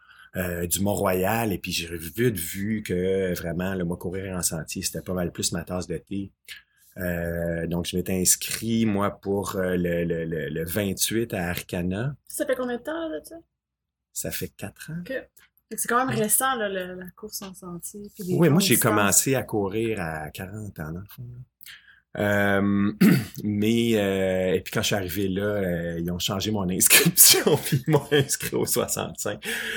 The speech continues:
Speaker 1: Fait que j'ai couru ça, puis c'était, ça, pff, ça a été le coup de foudre, euh, complet, là. Pour moi, la, la, les ultras en nature, là, juste, c'est, c'est,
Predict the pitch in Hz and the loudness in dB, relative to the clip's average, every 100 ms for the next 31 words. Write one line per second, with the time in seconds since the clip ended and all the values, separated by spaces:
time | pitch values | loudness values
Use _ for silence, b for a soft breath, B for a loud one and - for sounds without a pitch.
0 | B B 127 117 107 104 98 92 98 101 | B B 0 4 4 2 0 -2 -6 -4
1 | 104 - 98 101 95 87 - 90 82 80 | -6 -4 -4 -6 -8 -4 0 0 2 0
2 | 78 90 82 - - - 85 78 82 - | 0 0 -2 -4 -8 -4 -4 -4 -8 -10
3 | - - 87 82 76 73 - 80 78 78 | -10 -4 -4 -4 -4 -8 -8 -10 -10 -10
4 | 80 76 76 _ - B B B 101 107 | -8 -10 -12 _ -20 B B B 0 4
5 | 110 123 113 107 98 90 90 87 90 95 | 6 6 6 4 4 2 2 2 0 0
6 | 95 98 95 - 110 107 113 113 110 _ | 0 0 0 0 2 4 4 2 -4 _
7 | _ _ _ _ _ - - 101 110 101 | _ _ _ _ _ -16 -4 0 2 2
8 | - 107 101 113 101 98 90 143 - 104 | 0 2 2 2 2 0 2 4 6 6
9 | 98 | 2